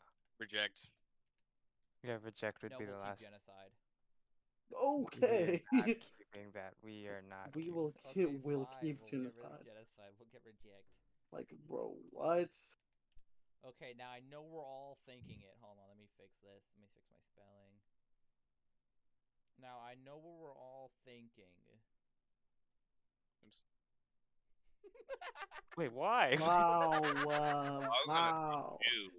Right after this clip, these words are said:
Speaker 1: but I mean, I guess.
Speaker 4: For the sound only listeners, he put Ukrainians in reject.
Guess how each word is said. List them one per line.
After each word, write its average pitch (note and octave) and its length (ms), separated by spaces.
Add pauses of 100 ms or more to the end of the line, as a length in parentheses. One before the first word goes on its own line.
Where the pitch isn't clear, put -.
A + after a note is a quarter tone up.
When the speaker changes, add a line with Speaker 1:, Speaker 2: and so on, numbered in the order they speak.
Speaker 1:
but F#2 100
I F#2 80
mean, F#2 280
I F2+ 80 (100)
guess. F2+ 300
Speaker 4:
For G3 100
the F#3+ 140
sound G3 320
only F3+ 260
listeners, D#3 440
he E3+ 100
put D#3+ 260
Ukrainians D#3 1000
in C#3+ 140 (140)
reject. E3+ 500